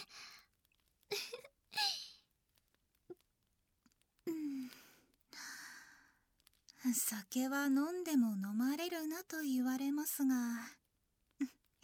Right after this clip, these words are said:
今宵はどっちになるんでしょうかね。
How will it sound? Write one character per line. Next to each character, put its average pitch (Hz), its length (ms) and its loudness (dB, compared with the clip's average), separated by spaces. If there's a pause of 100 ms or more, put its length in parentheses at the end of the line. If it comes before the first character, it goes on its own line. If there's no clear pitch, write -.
(960)
今 190 200 -6
宵 208 340 -6
は 240 180 -4 (640)
ど 226 160 -4
っ - 60 -10 (100)
ち - 120 2 (140)
に 349 80 -4
な 269 140 4
る 254 160 2
ん 233 80 4
で 233 140 -2
し - 160 -2
ょ 220 100 -8
う 214 60 -14
か 208 220 -14
ね。 254 960 -2